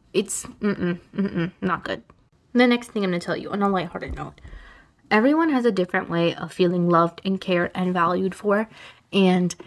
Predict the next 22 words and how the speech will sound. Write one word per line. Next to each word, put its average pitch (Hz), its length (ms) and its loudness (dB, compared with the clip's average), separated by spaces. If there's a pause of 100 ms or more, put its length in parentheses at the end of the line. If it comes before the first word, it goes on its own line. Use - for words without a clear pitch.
(180)
I 190 140 0
think 202 220 -4
that 202 260 0
if 196 240 -2
you 208 300 2
are 190 200 4
serious 208 720 2
in 190 200 -2
any 190 280 2
relationship 214 680 2
or 175 100 2
friendship 226 640 0
or - 220 0 (360)
family 233 340 4
relationship, 214 760 2
it's 202 260 0
your 190 160 4
job 175 260 0
to 190 80 -10
figure 170 340 -4
that 147 200 -2
out, - 220 -6